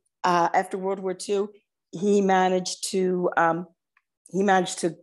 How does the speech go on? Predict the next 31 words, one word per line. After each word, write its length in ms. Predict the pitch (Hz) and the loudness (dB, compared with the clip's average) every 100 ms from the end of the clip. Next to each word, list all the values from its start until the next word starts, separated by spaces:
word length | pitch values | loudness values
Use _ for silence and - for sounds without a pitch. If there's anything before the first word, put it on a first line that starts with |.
| _ | _
come 160 | - 175 | -4 -2
to 60 | |
the 60 | 175 | -2
United 340 | 180 175 175 | 0 0 0
States. 640 | - - 151 151 - - - _ _ _ _ _ - | -4 -2 0 -2 -6 -16 -18 _ _ _ _ _ -2
What 100 | 170 | 2
I 80 | 226 | 2
think 160 | - | 2
is 120 | 190 - | -2 0
funny, 260 | 226 233 | 0 0
though, 120 | 180 | -2
when 100 | 165 | -4
I 80 | 175 | -2
asked 180 | 196 208 | -4 -4
him 80 | 196 | -8
how 140 | 190 | -6
he 100 | 180 | -8
came, 260 | 165 240 208 | -4 -2 -2
he 60 | 185 | -4
said 200 | - 180 _ _ | -6 -8 _ _
he 100 | 196 | 2
had 140 | 202 | 4
to 40 | 185 | 6
go 140 | 185 | 4
all 440 | - 196 208 240 262 | 6 6 6 4 2
the 60 | |
way 200 | 254 247 | 0 -2
across 420 | 247 - 240 240 | -2 -6 -8 -6
Russia, 300 | 196 185 185 | -6 -6 -6
Trans-Siberian 800 | 185 202 208 208 214 220 214 226 190 | -10 -6 -6 -4 -6 -4 -4 -4 0
Railway, 560 | 175 170 165 170 170 | 2 2 2 2 2